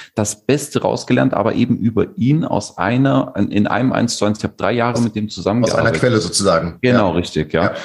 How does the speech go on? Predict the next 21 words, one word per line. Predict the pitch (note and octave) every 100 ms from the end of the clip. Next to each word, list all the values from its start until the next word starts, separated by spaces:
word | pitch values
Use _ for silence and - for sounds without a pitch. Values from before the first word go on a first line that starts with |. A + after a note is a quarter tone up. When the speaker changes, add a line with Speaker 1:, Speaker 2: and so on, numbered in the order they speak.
| -
Speaker 1:
Und | F#2
von | A2 F2+
dem | A#2 A#2+
her | G#2
weiß | E2 E2+ C3 -
ich, | A#2 -
wie | E2+
wichtig | - A#2+ - A#2
so | - G2+
ein | F#2+
Mentor | A2+ B2+ -
ist, | D#2+ -
wie | E2+
wichtig | G2+ C3+ - -
es | B2 -
ist, | C3 -
eine | F2+ G2+ C3+ D3
Person | D3 G2+ G#2+ C3
zu | C3+ B2+
haben, | B2 C3+ D#3 - - -
ja, | F2+ B2 C#3+